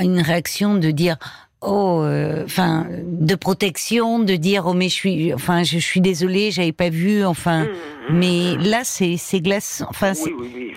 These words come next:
Speaker 1: oh,
Speaker 2: Oui, oui,
Speaker 1: cet
Speaker 2: oui.
Speaker 1: exemple que vous donnez, c'est comme si vous sentiez au fond qu'elle vous voulait pas de lui, hein, depuis un
Speaker 2: Oui,
Speaker 1: moment.
Speaker 2: oui, oui, c'est comme ça. Et puis, j'ai
Speaker 1: Bon,
Speaker 2: l'impression
Speaker 1: bah
Speaker 2: que
Speaker 1: alors,
Speaker 2: je ne peux
Speaker 1: euh.
Speaker 2: pas voir la vérité, vous voyez.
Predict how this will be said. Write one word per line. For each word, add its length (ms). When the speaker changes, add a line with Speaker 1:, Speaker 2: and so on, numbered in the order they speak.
Speaker 1:
oh, 160
Speaker 2:
Oui, 60
oui, 100
Speaker 1:
cet 280
Speaker 2:
oui. 60
Speaker 1:
exemple 460
que 80
vous 200
donnez, 360
c'est 180
comme 220
si 260
vous 160
sentiez 420
au 100
fond 180
qu'elle 160
vous 120
voulait 200
pas 140
de 60
lui, 280
hein, 120
depuis 280
un 60
Speaker 2:
Oui, 60
Speaker 1:
moment. 260
Speaker 2:
oui, 260
oui, 200
c'est 80
comme 260
ça. 120
Et 40
puis, 240
j'ai 140
Speaker 1:
Bon, 60
Speaker 2:
l'impression 400
Speaker 1:
bah 120
Speaker 2:
que 40
Speaker 1:
alors, 160
Speaker 2:
je 60
ne 40
peux 100
Speaker 1:
euh. 180
Speaker 2:
pas 240
voir 200
la 120
vérité, 540
vous 140
voyez. 380